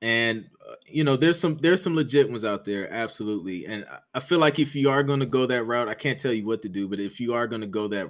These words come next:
route, take advantage of everything that they may offer as far as, you know, some of 'em may bundle, like, a conference or something like that. Take advantage of that, 'cause honestly, like, a lot of relationships can be built in that alone.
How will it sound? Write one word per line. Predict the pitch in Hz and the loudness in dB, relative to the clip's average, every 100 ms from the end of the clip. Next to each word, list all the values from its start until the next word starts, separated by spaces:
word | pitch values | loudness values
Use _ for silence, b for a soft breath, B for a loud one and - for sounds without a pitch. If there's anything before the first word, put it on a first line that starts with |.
| 78 | -4
route, | 101 104 101 B B B B _ | -2 -2 -4 B B B B _
take | 147 147 | 2 4
advantage | 151 107 123 123 104 | 2 2 0 0 -2
of | 101 _ - | -8 _ -6
everything | 117 113 117 113 | -2 -2 -4 -4
that | 104 92 | -4 -4
they | 107 | -2
may | 101 95 85 | -2 -4 -6
offer | 95 95 92 87 | -8 -8 -8 -8
as | 90 | -8
far | - 101 95 | -6 -6 -4
as, | 92 90 | -6 -8
you | 95 107 | -12 -12
know, | - | -10
some | - 110 | -8 -6
of | 107 101 | -4 -4
'em | 98 98 - 82 - | -8 -8 -12 -20 -10
may | 104 98 | -6 -6
bundle, | 95 101 98 | -6 -6 -4
like, | 95 90 | -6 -6
a | 92 | -10
conference | - 104 95 - 92 - | -8 -8 -8 -8 -12 -10
or | 92 | -10
something | 196 90 - | -10 -10 -10
like | 92 87 - | -10 -10 -4
that. | 98 92 - | -4 -4 -8
Take | - 156 170 | 0 2 2
advantage | 127 131 120 101 | 0 0 0 -2
of | 98 | -2
that, | 113 110 - | -2 -2 -6
'cause | 101 | -8
honestly, | - 131 131 - 104 | -2 -2 -2 -2 -4
like, | 98 98 - | -2 -8 -8
a | 95 | -8
lot | 95 107 113 | -4 -2 0
of | 107 | -2
relationships | 98 104 101 98 - 95 | -4 -4 -6 -8 -10 -10
can | 98 | -8
be | 92 | -10
built | 80 101 98 - | -4 -4 -4 -10
in | 85 98 | -6 -2
that | 101 110 - 101 | 0 -2 -4 -8
alone. | 92 98 113 127 151 | -6 -4 -2 0 0